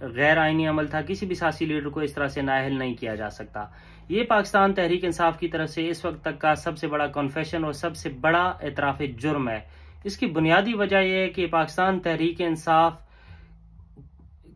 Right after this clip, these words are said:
के लिए दो हज़ार अठारह का इलेक्शन मिलिट्री एस्टैब्लिशमेंट ने जिस तरह से मैनेज किया, उसका कुल्ली तौर पर मकसद ये था कि एक ऐसी पपेट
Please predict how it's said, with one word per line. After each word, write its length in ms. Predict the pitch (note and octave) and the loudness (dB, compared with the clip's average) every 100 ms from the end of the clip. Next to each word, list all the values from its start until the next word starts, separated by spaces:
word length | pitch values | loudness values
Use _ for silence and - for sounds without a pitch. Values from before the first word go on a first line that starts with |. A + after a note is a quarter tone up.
| - _ | -20 _
के 140 | E3 E3+ | 0 2
लिए 360 | E3+ E3 D#3+ | 4 4 4
दो 200 | C#3+ D#3+ | 2 2
हज़ार 160 | E3 D#3 | 2 0
अठारह 360 | C#3+ D#3+ E3 | 2 2 4
का 140 | D#3+ D#3 | 2 0
इलेक्शन 380 | D3 C#3+ E3 D3 | 0 0 -2 0
मिलिट्री 380 | D3+ E3 E3+ | 2 2 2
एस्टैब्लिशमेंट 640 | D#3 - D3+ D#3 D3+ D#3+ D3 | -2 0 0 0 -2 -4 -2
ने 120 | D3 | -4
जिस 200 | C#3+ D3 | -4 -2
तरह 120 | D#3+ | -2
से 140 | D#3 | 0
मैनेज 440 | C#3 C#3 E3 F3 - | 0 4 4 4 0
किया, 340 | C#3 B2 A2 - - - A3 | -4 -2 -4 -8 -20 -12 -8
उसका 340 | G#3+ - A3 | -8 0 0
कुल्ली 540 | G3 - G#3+ A#3+ A#3+ | 0 -4 0 0 0
तौर 240 | G#3 G3 E3 | 2 2 2
पर 160 | F3+ | 2
मकसद 360 | E3 D#3+ F#3+ E3+ | 2 0 -2 -2
ये 180 | F3 E3+ | 0 0
था 180 | F3 E3+ | 0 -2
कि 260 | E3+ E3 | -2 -2
एक 120 | D#3 | -2
ऐसी 320 | E3+ D#3+ F3+ - - | -2 -2 -8 -6 -2
पपेट 380 | F#3+ G#3 G3+ | 2 2 0